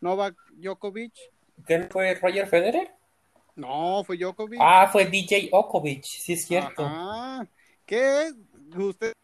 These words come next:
Speaker 1: usted, dama caballero que nos escucha, sabe que el tenis es de, bueno, en lo personal, de los deportes que más me caga, pero en esta ocasión, como usted sabe, si algo nos gusta en este podcast es el pinche chisme y los putazos,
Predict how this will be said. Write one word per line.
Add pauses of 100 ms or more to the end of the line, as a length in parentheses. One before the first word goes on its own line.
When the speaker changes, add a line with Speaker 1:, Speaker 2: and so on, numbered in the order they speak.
(260)
Speaker 1:
usted,
dama
caballero
que
nos
escucha,
sabe
que
el
tenis
es
de,
bueno,
en
lo
personal,
de
los
deportes
que
más
me
caga, (480)
pero
en
esta
ocasión,
como
usted
sabe,
si
algo
nos
gusta
en
este
podcast
es
el
pinche
chisme
y
los
putazos,